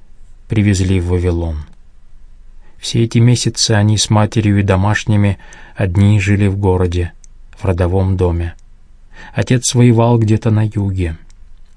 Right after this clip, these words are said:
Время было беспокойное, сумрачное. После смерти Ашурбанапала в ассирийском государстве,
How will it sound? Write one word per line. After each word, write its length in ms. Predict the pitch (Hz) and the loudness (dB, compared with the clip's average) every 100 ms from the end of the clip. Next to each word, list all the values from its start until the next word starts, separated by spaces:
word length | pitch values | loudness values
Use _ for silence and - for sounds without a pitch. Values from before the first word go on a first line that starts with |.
| - | -20
Время 380 | - 101 113 110 | -6 0 2 2
было 220 | 110 110 | 2 2
беспокойное, 840 | 110 110 - 101 113 98 87 82 82 | 2 -2 -2 -4 -2 0 0 -2 -6
сумрачное. 880 | - 123 110 95 82 - 85 85 - - - - - - - - | -4 0 0 -2 -6 -6 -4 -6 -12 -18 -20 -20 -20 -20 -18 -6
После 300 | 107 - 117 | -4 -2 -2
смерти 480 | - 120 117 - | 2 2 2 0
Ашурбанапала 1200 | 113 120 - - 117 107 104 104 - 123 117 92 80 - - - - - - - - | -2 -2 -6 -2 0 2 2 0 -2 -2 0 -2 -6 -14 -20 -20 -20 -20 -20 -20 -4
в 80 | 107 | -2
ассирийском 720 | 87 117 120 139 - 123 117 | 0 2 2 2 2 2 4
государстве, 880 | 113 - 110 117 127 - 127 123 | 2 0 2 2 2 -2 0 0